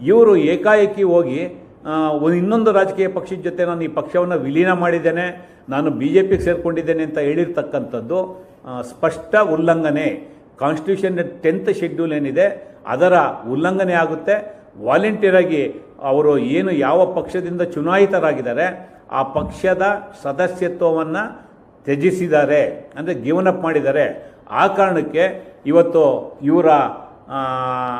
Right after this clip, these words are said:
ಮೇಲೆ ಸನ್ಮಾನ್ಯ ಸ್ಪೀಕರ್ ಅವರು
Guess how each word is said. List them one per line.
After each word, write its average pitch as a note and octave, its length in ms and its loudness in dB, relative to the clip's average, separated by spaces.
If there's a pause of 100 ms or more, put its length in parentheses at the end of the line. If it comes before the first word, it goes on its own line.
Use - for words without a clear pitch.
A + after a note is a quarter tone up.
(320)
ಮೇಲೆ D#3 560 0 (100)
ಸನ್ಮಾನ್ಯ D#3 360 0
ಸ್ಪೀಕರ್ G#3+ 600 0
ಅವರು D3+ 540 0